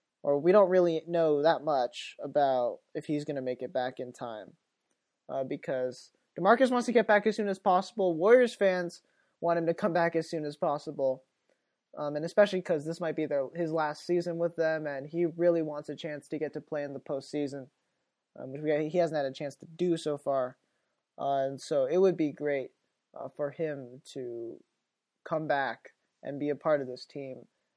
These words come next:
as they play, continue to play this tough Rockets team. Quick, no, not quick, off topic.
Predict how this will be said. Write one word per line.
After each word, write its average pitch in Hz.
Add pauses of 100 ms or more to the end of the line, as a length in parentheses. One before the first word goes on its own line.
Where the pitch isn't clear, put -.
(120)
as 127
they 135
play, 123 (120)
continue 170
to 135
play 135
this 127
tough 135
Rockets 131
team. 131 (1700)
Quick, 285 (120)
no, 170 (100)
not 190
quick, 139 (220)
off 269
topic. 233